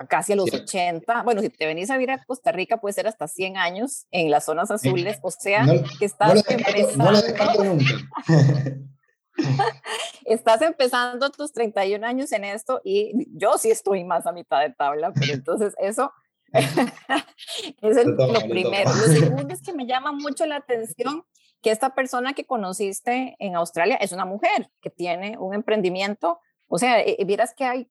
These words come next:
Speaker 1: una tendencia enorme de encontrar mujeres trabajando en temas de regeneración, economía circular, sostenibilidad,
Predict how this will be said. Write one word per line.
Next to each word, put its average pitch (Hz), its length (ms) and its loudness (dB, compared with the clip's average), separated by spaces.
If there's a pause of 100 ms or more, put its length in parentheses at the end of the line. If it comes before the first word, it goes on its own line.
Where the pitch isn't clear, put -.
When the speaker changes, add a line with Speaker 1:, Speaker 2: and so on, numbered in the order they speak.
(120)
Speaker 1:
una 233 380 -2
tendencia 226 560 -2
enorme 233 600 -2
de 240 60 -8
encontrar 175 680 -2
mujeres 220 480 -2
trabajando 170 580 -6
en 196 120 -10
temas 185 380 -4
de 185 360 0
regeneración, 185 800 -2
economía 156 460 -6
circular, 165 600 0
sostenibilidad, 156 960 -2